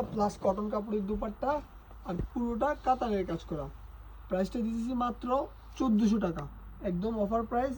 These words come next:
একদম রিজনেবল প্রাইসে পেয়ে যাবেন এই থ্রি পিসটা মাত্র চোদ্দোশো টাকা। এ-, তারপর আরো কয়েকটা ডিজাইন আছে। এই যেটা থাকছে আরেকটা,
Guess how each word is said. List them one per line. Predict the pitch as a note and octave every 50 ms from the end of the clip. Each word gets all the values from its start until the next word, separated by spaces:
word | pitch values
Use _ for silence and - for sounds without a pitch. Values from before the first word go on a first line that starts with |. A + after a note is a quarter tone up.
| - F#3+
একদম | F3+ F#3 G3+ G#3 G3+
রিজনেবল | G#3+ G#3 G3+ G#3 G#3+ G#3+ A3 G#3+ -
প্রাইসে | A3 G#3 G#3+ G#3+ A3 G3+ A3
পেয়ে | A3+ A3+ G3+ A3
যাবেন | G#3+ A3 A3 A3+ A3+
এই | G#3 -
থ্রি | G#3 G#3+ F#3+
পিসটা | G#3+ G3 - - B3 A3+ G#3+ G#3+
মাত্র | G#3 G3+ - - G#3+ A3 A#3 B3 A#3+ - - - - - - - -
চোদ্দোশো | B3 A#3+ G#3 G3 G3 A3+ G3 A3+ A3+ G#3+ A3+
টাকা। | G3+ - D#3 C#3 C#3 - - - - - - - - - - - - - - - - - - - - - - - - - - - - - - - - D#4+ G#3
এ-, | F3 F3 - - - - - - - - - -
তারপর | - F3 E3 F3 - - F3+ F3
আরো | F3+ G3+ G#3
কয়েকটা | - B3+ A#3+ A#3+ - C4 A#3+ A#3+
ডিজাইন | A3 A3+ A3+ A3 A3 A3
আছে। | G3+ - B3+ B3 C#4+ - - - - - - - - - - - - E3+
এই | E3 E3
যেটা | D#3+ E3 E3+ F3
থাকছে | F3 - A3 G3+
আরেকটা, | G3 G3 G3 - - B3